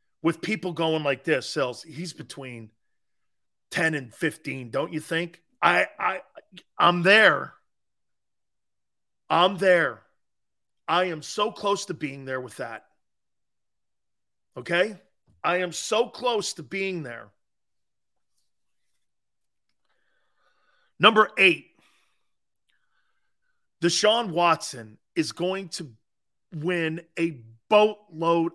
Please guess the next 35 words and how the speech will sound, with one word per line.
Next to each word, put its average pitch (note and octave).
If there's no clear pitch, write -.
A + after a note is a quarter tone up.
of D3+
football C#3
games B2
in B2+
Cleveland. G#2+
Once A3
he C4+
gets A#3
a G3
full G3+
year G3+
of A#2+
being F#3+
back F#3+
in F#3
a F3+
system F#3+
again, F#3+
there's F#3
a G#3
reason F#3
he G3+
got F3+
two F#3+
hundred E3+
thirty C#3+
million C3+
dollar B2+
guaranteed A#2+
contract. A#2+
There's D3
a D3+
reason D3
for A#2
that. G#2